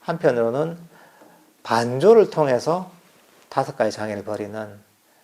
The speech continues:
요게 사마타와 위파사나적인 접근 방식입니다. 이게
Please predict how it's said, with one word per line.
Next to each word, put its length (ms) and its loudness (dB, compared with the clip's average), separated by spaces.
요게 260 6
사마타와 800 2
위파사나적인 880 -2
접근 300 -8
방식입니다. 720 -8
이게 420 8